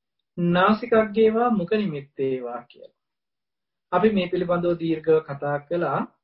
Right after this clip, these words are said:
ඒ සති නිමිත්තක් පිළිබඳ වූ කාරණේ. ඊට පස්සේ අපි ආරම්භ කළා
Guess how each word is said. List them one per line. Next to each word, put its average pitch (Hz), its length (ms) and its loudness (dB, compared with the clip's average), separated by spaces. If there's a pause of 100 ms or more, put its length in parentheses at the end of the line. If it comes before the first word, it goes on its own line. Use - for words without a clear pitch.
(380)
ඒ 151 280 0 (520)
සති 185 240 2
නිමිත්තක් 160 380 -8 (180)
පිළිබඳ 139 500 -10
වූ 139 240 -4 (1120)
කාරණේ. 131 540 -6 (1120)
ඊට 240 180 0
පස්සේ 247 340 4
අපි 254 200 -2
ආරම්භ 190 440 2
කළා 175 400 -2